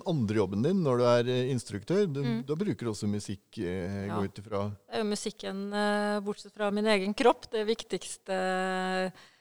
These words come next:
Speaker 2: viktigste redskapet. Og det å velge riktig musikk til riktig øvelse, eh, sånn at du liksom får, folk, eh, klarer å, å ta i, eller å leve seg inn i det du ønsker å, å formidle, da, det er, det er kjempeviktig.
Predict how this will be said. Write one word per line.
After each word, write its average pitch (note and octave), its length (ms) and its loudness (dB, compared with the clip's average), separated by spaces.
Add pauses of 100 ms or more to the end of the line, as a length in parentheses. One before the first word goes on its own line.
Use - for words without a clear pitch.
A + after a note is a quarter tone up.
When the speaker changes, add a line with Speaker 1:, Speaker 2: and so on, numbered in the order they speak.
(200)
Speaker 2:
viktigste F#3 640 -2
redskapet. F#3 580 -2
Og B3 120 4
det G#3 100 2
å G3 100 0
velge F#3+ 500 0
riktig G3+ 340 -4
musikk G3 500 -4
til G3+ 140 0
riktig - 320 -4
øvelse, F#3+ 500 0
eh, G#3 840 0 (340)
sånn G3+ 220 -16
at F#3+ 80 -10
du G3 160 -10
liksom G3 340 -4
får, F#3+ 300 0 (1120)
folk, - 420 -4 (280)
eh, G#3+ 120 0
klarer G3 400 4
å, F#3 260 2
å F#3+ 100 -4
ta G#3+ 340 6
i, A3 320 2
eller F#3+ 240 0
å F#3+ 80 0
leve G3 220 0
seg F#3 180 -2
inn F3+ 180 -4
i F#3+ 60 -4
det F3+ 200 -4
du F3 60 -6
ønsker F3+ 500 -6
å, F3+ 420 0
å F#3 40 -4
formidle, G3+ 480 -2
da, B3+ 120 2
det F3 160 -2
er, - 220 -2
det - 160 -4
er - 40 -4
kjempeviktig. G#3 600 -6